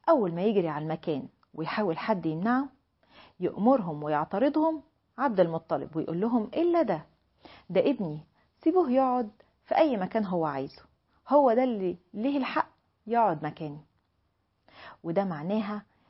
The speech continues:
مدى المكانة العظيمة اللي كان بيحتلها في قلب جده عبد المطلب. بيحكي جده عبد المطلب عن سيدنا النبي صلى الله عليه وسلم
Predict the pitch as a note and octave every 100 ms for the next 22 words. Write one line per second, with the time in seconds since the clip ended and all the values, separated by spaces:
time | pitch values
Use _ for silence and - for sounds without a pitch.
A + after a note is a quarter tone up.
0 | _ _ G3+ C4 G#3 D#3 D#3 D#3 A#3+ G#3+
1 | E3 D3 E3 G3+ B3 E3+ E3 - C4 G3
2 | F#3 - G3+ G3+ C4 C#4+ C#4 - _ _
3 | - - D#4 C#4 F3+ - E3+ A3 F3+ F3
4 | G3 F3 D#3 D3+ - A2 - _ _ _
5 | _ _ _ _ _ _ _ _ _ _
6 | _ _ _ _ - - - - - C#4
7 | A4+ - F#3 A3 F#3+ D3+ C#3 C#3+ D3 D3+
8 | - G#3+ D3+ C3+ D3 B3 F3 D#3 G3+ A3
9 | A3 D#3+ D3 D3+ G3 G3 D#3 D3 G#3+ F3+
10 | D#3 D#3 A3+ A3+ A3+